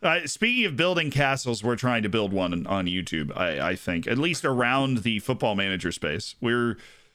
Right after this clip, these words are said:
still currently the third biggest Football Manager channel, but I think it's very, we, we come unnipped at the heels of F M Scout, which is always a funny kind of experience or story for me, because long before you existed, Reese, well, I mean, you existed, but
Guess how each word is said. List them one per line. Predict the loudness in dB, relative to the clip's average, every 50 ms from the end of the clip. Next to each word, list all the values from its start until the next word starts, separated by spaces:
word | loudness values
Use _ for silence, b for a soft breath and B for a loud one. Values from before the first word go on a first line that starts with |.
| B B
still | -12 -2 0 0 0 2
currently | 0 0 0 0 2 0 0
the | 0 0
third | -2 -4 -10 -2 0 2 2 2 2 0 0 0
biggest | 0 0 0 0 -2 -2
Football | -2 -2 0 0 0 0
Manager | 2 2 2 0 0 0 -2
channel, | 0 0 0 0 0 0 0
but | 0 0
I | 2
think | 2 0 0
it's | -2
very, | 0 0 2 2 2 2 0 -2 -4 -6 -4
we, | -2 0 0 2
we | 2 0 -2
come | -2 -6 -4 -2 0 2 2
unnipped | 2 2 2 2 2 2 2 0 -2 -2 -4 -4
at | -2 -2
the | -4 -2
heels | 0 0 0 2 0 0 -2 0
of | 0
F | 0 0 0 0
M | -2 -2
Scout, | -2 -2 -2 -2 0 0 0 -2 -4
which | -6 -4 -2 -2
is | -2 0
always | 2 2 2 2 0 -4
a |
funny | -6 -2 0 0 2 2 0 0 -2 -4 b b b b b b b b b b b b _ _ _ _ _ -2
kind | 0 0
of | 0 0
experience | -2 -4 -8 -4 -2 0 2 2 2 2 0 -2 -4
or | -6
story | -6 -6 -2 0 2 2 4 2 0
for | 0 -2 0
me, | 0 2 0 0
because | 0 0 -2 -2 -2 0
long | 2 2 2 4 2 2 2 2 0
before | 0 0 0 0 0 2 2
you | 2 2 0 0 0 0 -2 -4 -6 -10 -14 _ _ _
existed, | -12 -10 -10 -6 -4 -4 -6 -4 -8 -8 -10 -10 -12 -16 -10
Reese, | -6 -6 -4 -4 -6 -6 -4
well, | -2 0
I |
mean, | 0 0 0
you | 0 -2
existed, | -4 -4 -4 -6 -6 -6 -6 -8 -8 -6
but | -6 -6 -6